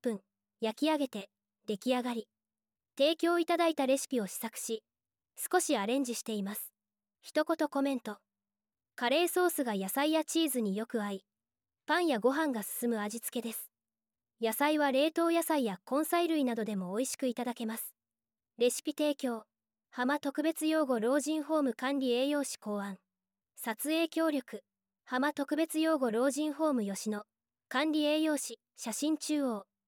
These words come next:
鶴見区食生活改善推進員協議会マッタ南港区中井さん、写真左。渡辺さん、写真右。問い合わせ、保健福祉課、健康づくり。一階十一番。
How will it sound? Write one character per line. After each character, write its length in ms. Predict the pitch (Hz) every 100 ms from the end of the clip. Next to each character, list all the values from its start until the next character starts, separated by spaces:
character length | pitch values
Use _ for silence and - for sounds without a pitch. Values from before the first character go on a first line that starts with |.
| _ _ _
鶴 260 | - 254
見 140 | 320 330
区 100 | -
食 220 | - 254
生 240 | - 311
活 240 | 320 311 -
改 220 | 262 285
善 160 | 294 277
推 240 | - 285
進 260 | - 294 277
員 120 | 254
協 200 | 269 285
議 140 | 285
会 180 | 302 277
マ 100 | 254
ッ 40 | -
タ 140 | 208
南 400 | 180 196 247 302
港 200 | - 320
区 180 | - 214 -
中 300 | 214 - 262
井 100 | 254
さ 220 | - 233
ん、 80 | 226 - _
写 160 | -
真 240 | 233 285 294
左。 400 | 262 240 208 196 _ _ _ _
渡 240 | 220 220 302
辺 240 | 302 302
さ 240 | - - 247
ん、 60 | 247
写 180 | - 240
真 280 | 208 262 277
右。 280 | 254 220 220 _ _ _ _ -
問 200 | 269 320
い 40 |
合 100 | 330
わ 80 | 311
せ、 220 | - 220 _ _ _ _
保 120 | - 233
健 220 | 277 311
福 200 | - 294
祉 120 | -
課、 160 | 247 233 _ _
健 200 | - 294
康 300 | 302 339 294
づ 60 | 302
く 140 | 269
り。 160 | 208 - _ _ _ _ -
一 200 | 220 -
階 240 | 254 262
十 240 | 220 262 269
一 240 | 240 262
番。 180 | 233